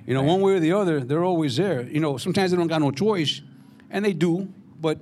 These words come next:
Speaker 1: real familia, they, they stick together, bro.
Speaker 2: Yeah,
Speaker 1: You know what I'm talking
Speaker 2: yeah.
Speaker 1: about? So, yeah, you know, um, you know, I don't, I don't, I can't say,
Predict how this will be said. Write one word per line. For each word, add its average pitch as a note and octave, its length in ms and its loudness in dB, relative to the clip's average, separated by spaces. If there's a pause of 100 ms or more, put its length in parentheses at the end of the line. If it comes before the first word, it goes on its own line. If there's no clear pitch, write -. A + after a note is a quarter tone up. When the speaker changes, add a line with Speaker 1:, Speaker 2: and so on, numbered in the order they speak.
(280)
Speaker 1:
real F#3+ 240 0
familia, F#3+ 420 0
they, D#3 80 -8
they D#3 80 -2
stick F#3 240 -4
together, B2+ 360 -4
bro. G2 140 -6
Speaker 2:
Yeah, F#2+ 120 0
Speaker 1:
You - 60 -2
know B2 40 -4
what B2+ 40 -4
I'm C3 60 -8
talking E3 200 -4
Speaker 2:
yeah. F#2 100 0
Speaker 1:
about? F3 220 -2
So, C#3 260 -4 (340)
yeah, E3+ 200 -2
you F3+ 100 2
know, F#3 240 2
um, C#3+ 420 -2 (680)
you F#3 60 -2
know, F#3 60 0
I F#3+ 80 2
don't, A#3 220 2
I G3+ 60 4
don't, A#3 240 -2 (1000)
I - 60 -10
can't A3 340 -6
say, G3+ 600 2